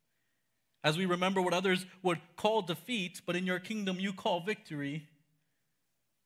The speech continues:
we remember your cross with joy, and yes, we call it good. Like Pastor Bill said this past Sunday, what we remember together tonight was not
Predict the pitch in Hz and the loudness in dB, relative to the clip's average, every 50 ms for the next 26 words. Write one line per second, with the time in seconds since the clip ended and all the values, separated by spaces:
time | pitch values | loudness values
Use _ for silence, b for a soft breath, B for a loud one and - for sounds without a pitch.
0 | _ _ _ _ _ _ _ _ _ - 165 156 160 165 170 175 170 156 147 147 | _ _ _ _ _ _ _ _ _ -12 -8 -8 -6 -4 -4 -4 -2 -2 -2 -2
1 | 147 143 - - 190 165 156 143 - - - - - - _ _ _ _ _ _ | -4 -6 -8 -8 -6 -4 -4 -4 -4 -6 -10 -10 -12 -16 _ _ _ _ _ _
2 | _ _ _ _ _ - 147 135 131 131 - 170 165 160 151 143 135 143 151 156 | _ _ _ _ _ -6 -6 -6 -6 -6 -6 -4 -2 -2 -2 -2 -4 -6 -6 -6
3 | 147 147 - 147 139 139 - 160 131 127 135 139 143 143 131 123 135 131 127 _ | -8 -8 -10 -14 -14 -14 -12 -12 -10 -10 -12 -12 -12 -14 -14 -14 -14 -18 -20 _
4 | _ _ _ _ _ _ _ _ _ _ _ _ _ _ _ _ _ _ _ _ | _ _ _ _ _ _ _ _ _ _ _ _ _ _ _ _ _ _ _ _
5 | _ _ _ _ _ _ _ _ _ _ _ _ _ - 156 147 - 180 170 - | _ _ _ _ _ _ _ _ _ _ _ _ _ -10 -8 -2 0 0 0 0
6 | - 156 143 170 170 156 151 - 160 156 160 151 156 - 170 156 151 - - 165 | -2 -4 -2 0 0 0 0 -2 -4 -2 -2 -4 -4 -2 -4 -4 -4 -2 -4 -4
7 | 160 156 151 147 147 156 156 160 170 160 156 151 165 165 156 151 147 - - 147 | -2 -2 -2 -2 -2 -4 -4 -4 -4 -4 -4 -4 -4 -2 -2 -4 -4 -4 -8 -6
8 | 160 160 160 160 151 151 147 B B B B B - 170 170 165 160 170 170 - | -6 -4 -2 -2 -2 -2 -4 B B B B B -6 -2 0 0 0 0 -2 -6
9 | 156 143 139 160 165 170 180 175 175 | -10 -10 -8 -4 -2 0 -2 -2 -2